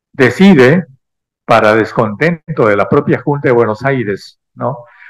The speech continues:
Realizar su gran proyecto de cruzar los Andes y sorprender a los españoles viniendo desde el sur y aparecer aquí en el mar Pacífico, en vez de aparecer por el altiplano,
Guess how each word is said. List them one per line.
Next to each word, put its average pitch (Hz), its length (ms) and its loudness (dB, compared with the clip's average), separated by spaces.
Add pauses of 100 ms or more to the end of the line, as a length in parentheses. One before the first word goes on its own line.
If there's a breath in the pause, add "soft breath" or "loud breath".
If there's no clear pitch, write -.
(100)
Realizar 113 540 2
su 127 140 2
gran 139 340 4
proyecto 131 800 2 (540)
de 107 180 0
cruzar 143 600 0
los 151 260 0
Andes 127 840 -4 (640)
y 147 400 4 (240)
sorprender 127 680 0
a 170 60 0
los 135 180 -4
españoles 120 760 0 (460)
viniendo 143 480 0
desde 139 180 2
el 120 120 0
sur 165 240 0
y 120 80 0
aparecer 104 520 -4
aquí 147 400 -2 (280)
en 110 140 -6
el 104 140 -4
mar 143 240 -2
Pacífico, 135 840 -4 (320)
en 107 200 -4
vez 127 160 0
de 139 60 0
aparecer 127 680 -2
por 117 160 -2
el 104 120 -4
altiplano, 127 840 -4